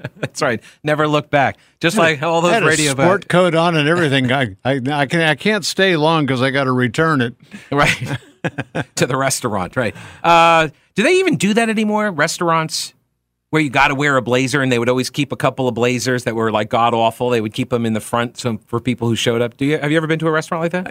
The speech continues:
Speaker 2: Uh, well, no, but the world has become so casual. The
Speaker 1: Yeah.
Speaker 2: first time, a couple of years ago, Susan and I went to our first Broadway play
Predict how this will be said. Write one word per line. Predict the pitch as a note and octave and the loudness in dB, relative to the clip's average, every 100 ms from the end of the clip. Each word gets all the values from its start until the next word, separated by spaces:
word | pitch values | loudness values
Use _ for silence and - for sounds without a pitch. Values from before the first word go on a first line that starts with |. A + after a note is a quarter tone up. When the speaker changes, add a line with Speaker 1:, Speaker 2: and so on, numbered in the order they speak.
| G#3+ | -2
Speaker 2:
Uh, | F#3 | 2
well, | F#3+ F#3+ F3+ | 4 4 2
no, | E3+ F#3+ F#3+ F3+ D#3 | 2 4 4 2 2
but | E3+ - D#3 | -2 -2 -2
the | F#3 | 0
world | F#3+ B3 A3+ | 4 4 4
has | E3 G#2 | 2 0
become | C#3+ D#3 C#3+ | 0 0 -2
so | - F3 D3 | 2 2 2
casual. | - D3+ C#3+ C3 C3 B2+ | 0 2 2 0 0 0
The | C3 B2 | 0 0
Speaker 1:
Yeah. | A#2 | 0
Speaker 2:
first | - | 0
time, | F3 D#3+ C#3+ | -2 0 -2
a | - | -4
couple | - G3 E3 | -4 -4 0
of | |
years | D3 D3+ B2+ | 2 2 2
ago, | C3 C3 | 2 2
Susan | B2+ - C#3+ D3 | 2 0 0 0
and | C3+ | 2
I | B2+ | 2
went | B2+ C3+ - | 2 2 0
to | B2+ A#2+ | 0 2
our | A2 | 2
first | - C#3+ B2+ G#2 | 2 0 0 0
Broadway | B2 B2 B2+ A#2 A#2 A#2 | 2 4 2 2 2 0
play | C3+ B2+ G#2+ G2 | 2 2 2 0